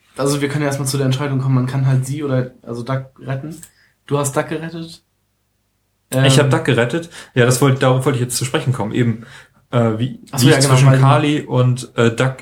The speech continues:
Speaker 2: entscheiden konnte, das war in diesem Fall für mich klar, weil
Speaker 1: Mhm.
Speaker 2: mit Duck habe ich irgendwie zusammen am Zaun gearbeitet, oder der hat am Zaun gearbeitet, am Hotel.
Speaker 1: Ja.
Speaker 2: Und mit dem habe ich ein längeres Gespräch geführt und festgestellt, der ist, der taugt ja.
Speaker 1: Mhm.
Speaker 2: Und mit Carly hatte ich eben dieses kontroverse Gespräch.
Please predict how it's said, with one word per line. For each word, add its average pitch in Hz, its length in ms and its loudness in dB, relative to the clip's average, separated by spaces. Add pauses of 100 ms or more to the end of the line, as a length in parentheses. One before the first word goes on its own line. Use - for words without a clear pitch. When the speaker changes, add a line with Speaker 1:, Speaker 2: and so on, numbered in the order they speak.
Speaker 2:
entscheiden 139 420 -2
konnte, 123 240 -4
das 120 200 0
war 127 120 4
in 120 60 2
diesem 120 260 0
Fall 127 240 -2
für 131 140 -2
mich 127 180 2
klar, 117 280 0
weil 98 160 -2
Speaker 1:
Mhm. 127 260 -2
Speaker 2:
mit 113 160 -8
Duck - 280 -2
habe 131 160 2
ich - 200 -4
irgendwie 123 340 2
zusammen 117 460 -2
am 104 160 -8
Zaun 135 340 0
gearbeitet, 151 680 -4
oder 107 200 -2
der 110 80 0
hat 123 120 0
am 113 120 -2
Zaun 135 240 0
gearbeitet, 131 420 0
am 107 140 -8
Hotel. 139 440 -4 (120)
Speaker 1:
Ja. 117 400 -4
Speaker 2:
Und 117 140 -2
mit 117 100 -2
dem 123 80 2
habe 117 120 2
ich - 80 -8
ein 127 40 0
längeres 120 260 0
Gespräch 135 320 -6
geführt 147 360 -8
und 113 300 -10
festgestellt, 123 540 -2
der - 80 -6
ist, - 220 -6
der 107 80 0
taugt 120 300 -4
ja. 180 280 -4 (220)
Speaker 1:
Mhm. 127 240 -4 (200)
Speaker 2:
Und 120 480 -4 (120)
mit - 160 -6
Carly 123 320 2
hatte 131 160 0
ich - 100 -10
eben 123 140 -2
dieses 120 240 -2
kontroverse 123 500 0
Gespräch. 113 580 -4